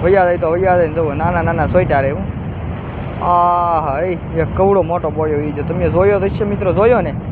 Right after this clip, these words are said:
કમેન્ટ કરજો, જોયો હોય તો કમેન્ટ કરજો ને, પણ નકર રિવર્સ મારીને જોવો તમે ખાલી એક. બોલો, વયો જો બોયો, બોલો.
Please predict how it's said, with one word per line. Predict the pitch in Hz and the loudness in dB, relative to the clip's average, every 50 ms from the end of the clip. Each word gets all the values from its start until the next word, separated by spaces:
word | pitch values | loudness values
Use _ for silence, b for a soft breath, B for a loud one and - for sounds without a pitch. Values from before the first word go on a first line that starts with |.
| - - - - | -8 -8 -6 -4
કમેન્ટ | - 220 233 240 226 | 0 2 2 2 4
કરજો, | 214 262 269 262 240 | 2 2 4 4 2
જોયો | 202 220 247 254 254 | 4 4 4 4 6
હોય | 254 247 | 4 4
તો | 247 247 254 233 | 2 2 0 0
કમેન્ટ | 233 247 247 254 240 - | 0 0 0 0 0 0
કરજો | 240 240 233 247 | 0 0 2 0
ને, | 233 226 | 0 2
પણ | 240 226 | 2 0
નકર | 220 220 208 233 | 0 0 0 2
રિવર્સ | 220 214 233 240 247 226 226 | 2 2 2 2 2 0 2
મારીને | 226 226 233 226 220 196 | 2 2 2 2 0 0
જોવો | 185 202 220 226 208 | 0 2 2 4 2
તમે | 185 180 180 170 147 | 2 0 -2 -4 -4
ખાલી | - 165 151 147 147 | -4 -2 -2 0 0
એક. | 143 135 - - 110 - - - - - - - - - - - - - - - - - - - - - - - - - - - - - - - - - - - - - - - - - - - - - - - - - - - - - - - - - - - - - - - - - - - - - - - - - - - - 143 | -2 -2 -2 -4 -4 -4 -4 -4 -4 -4 -4 -4 -4 -4 -2 -2 0 0 0 0 0 0 0 0 0 -2 -2 -2 -2 -2 0 0 0 2 2 2 2 2 2 2 2 2 2 2 2 2 2 2 2 2 2 2 2 2 2 2 2 2 2 0 0 2 2 2 4 4 2 2 2 2 2 2 2 2 2 2 2 0 0 0 2 2
બોલો, | 165 175 170 | 2 2 2
વયો | 147 139 160 185 185 175 | 2 2 2 4 4 2
જો | 151 - 135 | 2 0 -2
બોયો, | 123 123 139 135 131 131 127 | -2 -2 -2 -2 -2 -2 -2
બોલો. | 135 143 143 135 | -2 -2 -2 -2